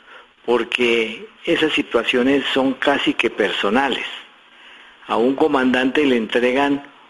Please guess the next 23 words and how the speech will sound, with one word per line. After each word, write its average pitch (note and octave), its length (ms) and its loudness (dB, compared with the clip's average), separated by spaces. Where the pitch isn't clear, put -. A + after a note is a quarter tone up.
un C#3 240 2
sector C3+ 680 0
para C3 240 2
vigilar, A2+ 760 -2
para A2+ 280 0
responder A#2 640 0
por D3 120 0
la D3 140 4
seguridad, D3+ 720 2
y C#3+ 220 0
él E3 200 2
va E3 160 2
desarrollando C#3+ 1120 0
una D3+ 320 2
serie D3 320 2
de B2 140 2
estrategias C3 960 0
y A#2+ 140 -4
de A2 140 2
programas B2 720 0
para A2+ 400 0
poder B2 580 2
dar B2+ 340 -2